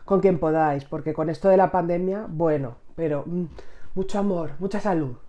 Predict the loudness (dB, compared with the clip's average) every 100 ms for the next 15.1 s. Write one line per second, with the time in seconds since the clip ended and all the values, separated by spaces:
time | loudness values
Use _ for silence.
0 | -20 -18 -20 -12 -12 -12 2 8 10 10
1 | 10 6 0 -12 -12 8 10 12 12 12
2 | 10 8 6 4 0 -2 -4 -12 2 8
3 | 10 10 8 6 4 0 -2 -2 0 -2
4 | -4 -8 -8 -12 -14 -14 -20 -12 -2 2
5 | 2 2 0 2 4 4 2 -2 4 6
6 | 6 4 0 -2 -2 -6 -14 -20 -18 -2
7 | 2 8 10 10 6 4 0 8 10 10
8 | 8 4 8 8 8 6 4 2 2 4
9 | 2 2 0 -2 -6 -10 -18 -10 0 4
10 | 6 6 6 6 6 6 4 2 0 -2
11 | -4 -8 -10 -8 -6 -4 -4 -4 -4 -4
12 | -4 -6 -12 -20 -20 -20 -4 2 4 6
13 | 6 4 2 2 2 0 2 2 2 4
14 | 4 4 2 2 2 2 0 -2 -6 -8